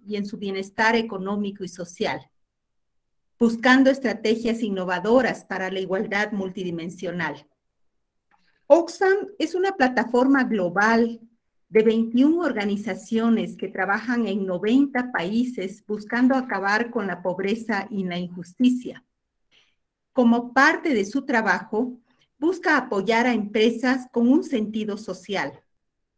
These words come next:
Desde el año pasado, nuestro afiliado que opera desde los Países Bajos promovió una competencia buscando empresas comprometidas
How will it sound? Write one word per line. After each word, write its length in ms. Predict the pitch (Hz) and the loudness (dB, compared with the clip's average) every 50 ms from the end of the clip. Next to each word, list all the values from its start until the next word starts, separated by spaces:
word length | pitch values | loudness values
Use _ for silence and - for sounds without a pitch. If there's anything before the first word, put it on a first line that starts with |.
| _ _ _ _ _ | _ _ _ _ _
Desde 320 | - 190 214 247 - 214 | 2 4 4 4 4 2
el 80 | 190 196 | 0 2
año 320 | 208 226 247 254 254 247 | 2 4 4 4 4 2
pasado, 720 | - 208 226 - - - 247 247 226 202 196 202 247 247 - - _ _ _ _ _ _ _ - | 0 -4 -4 -4 -2 2 2 2 2 2 0 -4 -4 -6 -8 -16 _ _ _ _ _ _ _ 0
nuestro 400 | 233 226 247 262 254 254 269 233 | 2 6 6 6 4 4 0 0
afiliado 840 | 240 240 - 240 226 208 214 233 262 294 320 349 320 311 226 220 | 0 0 -2 -6 -4 -4 -2 0 0 2 0 0 0 -2 -2 -2
que 100 | - - | -2 -6
opera 460 | 202 190 - - 240 233 233 226 208 185 | -6 -4 0 2 2 4 4 4 2 2
desde 320 | 190 185 180 180 - 220 | 0 -2 -4 -2 -4 -4
los 220 | 185 170 175 175 | -4 -4 -6 -6
Países 580 | - 196 180 190 214 214 220 - 233 233 226 - | -6 -6 -6 -4 -6 -4 -2 -2 -2 -2 -2 -2
Bajos 560 | - 196 185 185 - - 196 220 226 - - _ _ _ _ _ _ _ _ _ _ - | 0 0 0 -2 -4 -8 -8 -8 -8 -10 -18 _ _ _ _ _ _ _ _ _ _ 2
promovió 600 | 262 269 254 247 254 254 247 233 262 320 339 339 | 4 6 8 8 6 6 4 0 0 0 2 2
una 340 | 330 320 285 269 277 269 | 2 2 2 2 2 0
competencia 1000 | - 233 220 220 208 202 - 220 190 - - 240 254 277 277 262 254 - 254 233 | -2 -4 -4 -4 -6 -4 -4 -4 -4 -2 0 2 4 6 6 4 4 2 0 0
buscando 800 | 233 233 226 226 - - 269 277 311 320 302 254 302 311 302 302 - | 0 0 -2 -4 -4 -4 -2 0 2 2 2 0 0 -2 -2 -4 -2
empresas 800 | 240 226 220 220 - - 294 349 381 370 - - 202 196 233 - - | 0 0 0 0 -2 -2 0 0 0 0 0 -2 -4 -4 -4 -6 -8
comprometidas 1120 | - 214 208 202 214 208 202 196 190 190 - - 233 240 247 254 262 285 285 - - - | -6 -6 -4 -2 -2 -2 -2 -2 -4 -4 -2 -2 0 2 2 2 2 0 -2 -6 -12 -16